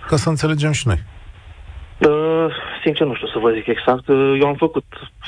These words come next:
Speaker 2: sesiză către Apia, bine, și cetățeanul respectiv a făcut inclusiv plângere la, la D N A, uh, dar, uh, deja sunt doi ani de la momentul respectiv, cetățeanul nu beneficiază,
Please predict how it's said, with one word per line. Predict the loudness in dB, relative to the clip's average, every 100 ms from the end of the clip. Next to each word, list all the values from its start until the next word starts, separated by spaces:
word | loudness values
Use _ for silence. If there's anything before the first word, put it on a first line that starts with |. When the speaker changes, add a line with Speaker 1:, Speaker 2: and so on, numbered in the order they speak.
| -2
Speaker 2:
sesiză | -2 -2 0 0
către | 2 0 2
Apia, | 2 2 2
bine, | 2 0
și | 2 2 2
cetățeanul | 0 0 2 2 0
respectiv | 0 0 0 -2
a |
făcut | -2 -2 0
inclusiv | 0 0 0 0
plângere | 2 2 2 2
la, | 2 0 0
la | 0 2
D |
N | 2 2
A, | 2 0 -4 -10 -10 -12 -8 2
uh, | 2 2 -2 -8 -16 -10
dar, | 0 2 2
uh, | 4 4 2 0 -8 -20 -10
deja | -2 2 2 0
sunt | 0
doi | 2
ani | 2
de | 2
la | 0
momentul | 0 0 0
respectiv, | 0 0 2 2
cetățeanul | 0 -2 0 0 4
nu | 2
beneficiază, | 4 0 -2 -4 0 2